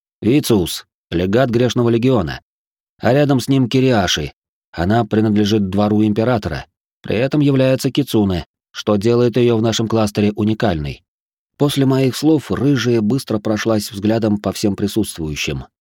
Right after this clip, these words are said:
задержавшись лишь трижды. Первый раз на подоспевшем в последний момент Полосе.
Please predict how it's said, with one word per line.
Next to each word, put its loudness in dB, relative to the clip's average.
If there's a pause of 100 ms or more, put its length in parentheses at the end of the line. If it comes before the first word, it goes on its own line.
(200)
задержавшись -2
лишь -2
трижды. -4 (400)
Первый 2
раз -2 (180)
на -6
подоспевшем 0
в -4
последний 0
момент 0
Полосе. -6